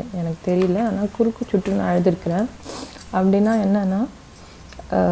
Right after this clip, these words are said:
நீங்க, அதாவது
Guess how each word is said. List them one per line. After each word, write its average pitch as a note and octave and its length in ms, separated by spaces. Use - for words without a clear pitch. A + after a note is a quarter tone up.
நீங்க, G3+ 240
அதாவது G3+ 280